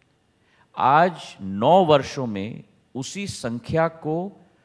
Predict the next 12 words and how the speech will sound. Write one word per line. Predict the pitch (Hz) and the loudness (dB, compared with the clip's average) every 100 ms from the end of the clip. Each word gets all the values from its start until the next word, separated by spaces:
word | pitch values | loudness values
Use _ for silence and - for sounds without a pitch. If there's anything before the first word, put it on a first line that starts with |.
| _ _ | _ _
हमने | 135 143 160 | -10 -8 -8
चौहत्तर | - - 110 131 - 170 | -8 -6 -4 -4 -4 -4
से | 165 - | -4 -4
बढ़ाकर | 139 120 113 113 - 175 | 0 2 2 2 -4 -6
हेलीपोर्ट | 143 104 113 139 - 151 156 | -6 -6 -8 -10 -8 -8 -6
और | 139 | -8
वाटरड्रोम | 98 95 139 120 135 135 | -6 -6 -8 -8 -8 -6
को | 135 | -8
हम | 131 | -8
ऐड | 92 98 113 | -4 -4 -6
करेंगे | - 107 107 127 | -8 -10 -8 -12
तो | - 131 | -12 -14